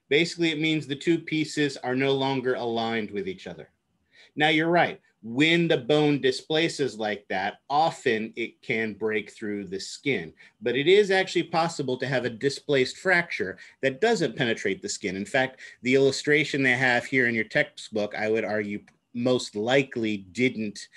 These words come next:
Um, so here you can see it has been slightly displaced, but likely hasn't broken through. However, this one underneath it, it's quite possible this one has been displaced enough.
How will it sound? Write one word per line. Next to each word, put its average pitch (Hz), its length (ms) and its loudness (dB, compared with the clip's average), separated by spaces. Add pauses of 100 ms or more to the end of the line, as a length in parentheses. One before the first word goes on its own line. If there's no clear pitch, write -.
(360)
Um, 104 440 0
so - 160 -4
here 117 100 2
you 113 140 -2
can 104 100 -6
see 131 300 2
it 104 60 -2
has 127 260 0
been 117 160 -2
slightly 110 360 -2
displaced, 120 680 0
but 113 120 -8
likely 120 460 0
hasn't 107 400 -2
broken 98 360 -6
through. 120 400 0 (260)
However, 139 380 6
this 123 180 -2
one 120 140 0
underneath 120 580 0
it, 107 120 4
it's 117 120 -4
quite 113 260 -2
possible 143 460 -2
this 110 220 -4
one 113 100 -4
has 101 120 -6
been 107 140 -4
displaced 98 480 -4
enough. 92 360 -8